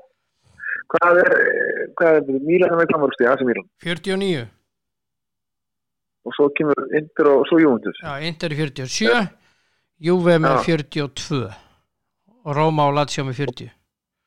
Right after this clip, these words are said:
Speaker 1: Hvað er margir leikir spilaðir?
Speaker 2: Tuttugu og einn.
Speaker 1: Nú, það er hellingur eftir þessu.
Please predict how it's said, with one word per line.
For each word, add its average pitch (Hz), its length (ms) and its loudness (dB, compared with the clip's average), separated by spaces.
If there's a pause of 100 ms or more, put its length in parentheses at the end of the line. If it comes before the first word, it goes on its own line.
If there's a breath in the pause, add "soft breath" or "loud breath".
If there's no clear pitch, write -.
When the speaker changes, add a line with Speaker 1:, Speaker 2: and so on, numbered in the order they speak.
(600)
Speaker 1:
Hvað 151 140 -2
er 151 60 0
margir 147 220 0
leikir 135 220 0
spilaðir? - 360 0 (460)
Speaker 2:
Tuttugu 180 220 -4
og 175 40 2
einn. 170 120 -6 (1700)
Speaker 1:
Nú, 101 100 -16
það 87 120 -4
er - 100 -6
hellingur - 420 -12
eftir - 200 -20
þessu. 120 160 -20